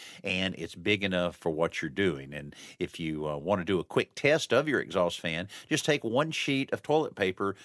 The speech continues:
turn it on, and hold it a couple inches away. It should suck it right up to the grill, indicating it does have that positive air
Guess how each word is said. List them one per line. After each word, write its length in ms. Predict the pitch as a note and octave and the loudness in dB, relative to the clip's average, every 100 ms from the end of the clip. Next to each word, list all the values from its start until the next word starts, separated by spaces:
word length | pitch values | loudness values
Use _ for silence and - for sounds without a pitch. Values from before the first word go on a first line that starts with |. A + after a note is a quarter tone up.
| - | -4
turn 200 | - C#3+ | 2 2
it 100 | C#3+ | 4
on, 280 | A#2 A#2 - | 2 2 -2
and 140 | B2 | -4
hold 340 | A2 D3+ E3+ G#2+ | 2 4 4 4
it 200 | D#2+ - - - | 2 0 -8 -10
a 80 | A2 | 0
couple 320 | C3 A#2 A2+ | 2 2 0
inches 340 | A2 A2 F#2 | 0 0 0
away. 320 | G2+ G#2+ A#2 A#2 | 2 4 4 4
It 260 | B2 B2 | 2 0
should 240 | - G#2 - | -2 -4 -4
suck 320 | - G#2 - | 0 0 0
it 80 | - | -6
right 420 | D#2 F#2 A2 C3 | -2 2 4 4
up 200 | C3 - | 2 0
to 360 | - A#2+ G#2+ G#2+ - - | -2 0 2 -2 -8 -4
the 140 | G2 | -2
grill, 480 | - G#2+ G#2 G#2 G2 | 0 2 4 4 2
indicating 720 | G#2 G#2+ G#2+ - F#2+ F2+ F#2+ F2+ | -2 -2 -2 0 0 2 0 -4
it 200 | D#2+ D#2 | -6 -4
does 280 | F#2 F#2+ - | 0 0 0
have 240 | F#2 F2 | -2 -2
that 180 | E2+ - | -4 -2
positive 480 | - F2 D#2+ E2 - | 2 2 2 -4 -6
air 300 | D#2 D2+ | -6 -4